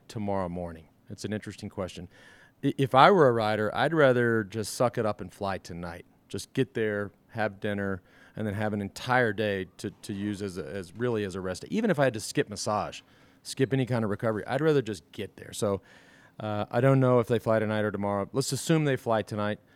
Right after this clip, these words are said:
Tomorrow is, um, you definitely, re-, well, actually, there's two schools of thought. You could have the school of thought where either we're gonna take it very easy, almost do nothing, or a very short, easy ride,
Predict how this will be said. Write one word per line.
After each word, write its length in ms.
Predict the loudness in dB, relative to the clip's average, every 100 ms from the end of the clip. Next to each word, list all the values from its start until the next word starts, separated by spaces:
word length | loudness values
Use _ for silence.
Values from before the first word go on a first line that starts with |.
| _ _ _
Tomorrow 500 | -4 4 6 8 6
is, 340 | 6 2 -2 -8
um, 540 | -6 -4 -2 -4 -6 -10 _ -8
you 100 | -2
definitely, 400 | 0 0 0 -2
re-, 120 | -2
well, 180 | -2 -4 -4 _ _ _ _ -4
actually, 220 | -4 0
there's 120 | -2 0
two 180 | -2
schools 360 | -2 -4 -6 -6
of 80 | -6
thought. 220 | -8 -6
You 100 | -6
could 160 | -4 0
have 240 | 2 0
the 80 | -2
school 300 | -4 -2 -2
of 60 |
thought 300 | 0 0 0
where 220 | 0 -2 0
either 480 | -2 -2 -2 -4 -8
we're 80 | -8
gonna 120 | -4
take 180 | -4 -4
it 80 | -4
very 340 | -2 0 0
easy, 280 | -2 -6 -8 -8
almost 280 | -6 -6 -6
do 80 | -6
nothing, 500 | -4 -4 -6 -6 -6
or 100 | -4
a 60 | -4
very 160 | -4
short, 300 | -6 -6 -6
easy 180 | -6 -6
ride, 220 | -2 -4